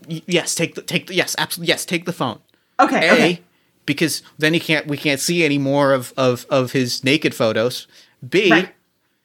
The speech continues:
Speaker 1: then we, he has no, no way of contacting, so that when we drink his blood, 'cause we're drinking his blood, right? I didn't
Speaker 2: <gasps> Yes,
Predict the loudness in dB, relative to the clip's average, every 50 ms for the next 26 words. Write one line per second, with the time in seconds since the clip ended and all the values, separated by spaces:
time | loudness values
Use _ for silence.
0 | _ _ _ _ _ _ -8 -2 0 2 2 2 0 -2 -2 0 0 0 0 0
1 | 0 0 2 2 2 2 2 2 0 0 0 0 2 2 4 4 2 2 0 0
2 | 0 0 0 2 2 0 0 0 -2 -4 -6 -4 -4 -2 -2 -2 -2 -2 -2 -2
3 | -2 0 0 0 0 0 0 -2 -2 0 0 0 0 -2 -2 0 0 0 2 0
4 | 0 -2 -4 -4 -4 -6 -6 -4 -4 -4 -4 -4 -6 -6 -6 -4 -4 -4 -4 -6
5 | -8 -8 -10 -14 -20 _ _ _ _ -4 -2 0 0 0 -2 -6 -8 -10